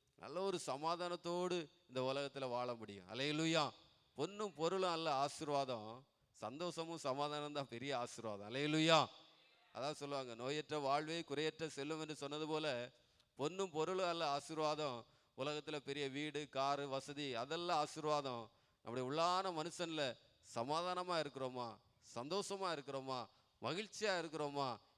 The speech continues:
எல்லார்ட்டையும் பேசுறோமா? எல்லார்ட்டையும் விடுதலையா இருக்கிறோமா? அதுதான் இந்த உலகத்துல பெரிய ஆசீர்வாதம். அல்லேலூயா. எனவே, அப்படிப்பட்ட ஆசீர்வாதம் உள்ளவர்களாய் நாம் என்ன செய்ய வேண்டும்? இருக்க வேண்டும்.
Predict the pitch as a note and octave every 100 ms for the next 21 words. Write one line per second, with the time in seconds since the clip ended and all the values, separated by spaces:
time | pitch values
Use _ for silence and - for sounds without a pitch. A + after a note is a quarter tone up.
0 | _ A2 D3 G#3+ G#3+ - G3+ - D3+ G#3
1 | F#3 F3 D#3+ D#3 C#3 A2 _ _ - C#3
2 | G3+ G#3+ G#3 G#3+ G3 D#3+ E3+ G3+ G3+ G3+
3 | F#3 E3+ E3 E3+ D#3 D#3 C3 G#2 _ -
4 | A#2+ D#3 F#3 G#3 G3 D#3 C#3+ D#3+ E3 D#3
5 | B2+ B2+ E3 D3 C3 - A#2+ A2 F#2+ F#2+
6 | B2 D3 D#3+ E3 E3+ C#3+ - - - -
7 | _ _ _ _ - E3 G#3 G3+ E3 -
8 | - - D#3 E3+ A#3 A#3 A3+ F#3 A3 E3+
9 | F#3 - F#3 F#3+ F#3 E3+ E3+ E3 E3+ E3
10 | E3 D3+ D#3 D#3 - D3 C#3 C3+ E3 -
11 | _ _ - C3 D3 D3+ D3+ D#3+ - _
12 | _ - B2 C#3+ A#2